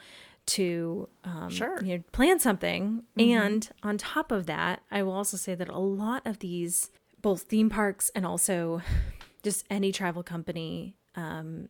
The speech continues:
Speaker 1: especially if you decide you wanna book a, a trip, like, there's a lot of these Black Friday deals with resort stays and things like that. They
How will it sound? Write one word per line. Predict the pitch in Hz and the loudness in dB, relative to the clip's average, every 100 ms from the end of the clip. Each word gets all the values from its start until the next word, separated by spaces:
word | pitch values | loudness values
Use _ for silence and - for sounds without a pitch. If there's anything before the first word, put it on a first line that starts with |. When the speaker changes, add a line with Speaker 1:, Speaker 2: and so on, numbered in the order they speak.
| - | -8
Speaker 1:
especially | 180 196 185 | -6 -4 -6
if | 165 | -6
you | |
decide | 170 170 165 165 | -4 -4 -4 -4
you | 165 | -6
wanna | 160 | -6
book | 160 170 - - | -8 -10 -10 -10
a, | 165 170 - | -6 -6 -6
a | 185 | -8
trip, | - 247 254 208 | -4 -2 -2 -4
like, | - - | -6 -4
there's | 165 | -4
a | 170 | -4
lot | 165 | -4
of | 165 | -4
these | 175 | -6
Black | - 156 165 | -6 -8 -10
Friday | - 160 165 165 | -8 -8 -6 -6
deals | 170 165 156 175 - - _ _ | -6 -6 -6 -4 -6 -8 _ _
with | 185 170 - | -10 -10 -8
resort | 180 185 202 196 | -6 -2 -2 -4
stays | - 180 175 | -4 -2 -2
and | 165 | -6
things | 165 165 | -8 -10
like | 165 | -10
that. | 165 165 - - - - - _ _ - | -8 -8 -8 -18 -20 -20 -20 _ _ -8
They | 208 170 190 190 196 220 | -4 0 2 4 2 -2